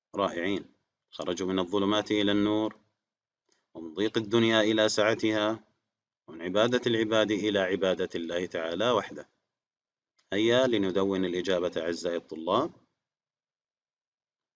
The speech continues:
أحسنتم. ننتقل إلى الهدف الثاني من أهدافنا لهذا الدرس، وهو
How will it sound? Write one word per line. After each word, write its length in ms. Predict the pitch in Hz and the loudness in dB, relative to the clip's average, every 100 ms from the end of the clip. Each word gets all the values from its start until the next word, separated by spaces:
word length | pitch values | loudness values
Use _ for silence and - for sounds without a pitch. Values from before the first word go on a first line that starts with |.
| _ - | _ -10
أحسنتم. 480 | 113 - - 87 - _ _ _ _ _ _ _ _ _ _ _ _ _ _ _ - _ - | -10 -8 -12 -14 -20 _ _ _ _ _ _ _ _ _ _ _ _ _ _ _ -20 _ -4
ننتقل 640 | 123 180 175 156 143 139 127 117 | 0 4 6 6 4 -2 -8 -12
إلى 100 | 113 | -12
الهدف 360 | 110 113 98 | -10 -10 -12
الثاني 460 | 98 - 123 123 120 | -12 -4 0 2 4
من 140 | 107 | 2
أهدافنا 640 | 98 98 107 101 95 92 87 | 0 2 2 4 0 2 0
لهذا 540 | 87 101 90 92 - | 2 0 0 -2 -4
الدرس، 580 | 85 92 139 139 - - _ _ _ _ - | -6 0 0 0 -10 -16 _ _ _ _ -8
وهو 580 | 113 117 117 110 110 | 0 4 6 4 2